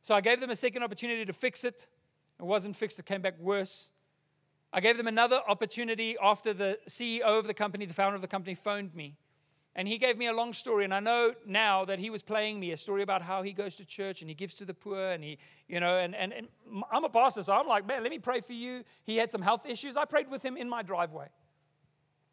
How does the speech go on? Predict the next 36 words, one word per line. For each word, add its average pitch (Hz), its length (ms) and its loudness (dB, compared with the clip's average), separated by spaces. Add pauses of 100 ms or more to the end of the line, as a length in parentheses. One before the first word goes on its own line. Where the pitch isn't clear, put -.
(880)
And 175 100 -6
he 208 40 -4
said, 226 160 2
"I 226 80 4
promise 240 420 0
you, 247 300 -8
I 190 120 0
do 226 200 -8
work 220 280 -2
for 202 240 -4
all 214 140 -2
these 220 180 -8
other 220 140 -6
companies. 208 340 -10
I'm 190 120 -4
gonna 220 160 -6
take 226 240 -6
your 202 80 -8
car. 196 280 -6
I'm 180 120 -2
personally 214 500 -8
gonna 190 180 -14
respray 170 440 -10
it." - 60 -20 (1900)
Got 196 180 4
back, 196 160 2
the 185 80 -8
car 190 220 -2
was 180 160 -6
worse 185 200 -2
than 185 140 -4
ever. 165 240 -2 (340)
Plus, 196 220 -6
it 170 80 -12
now 180 180 0
weighed 175 440 -2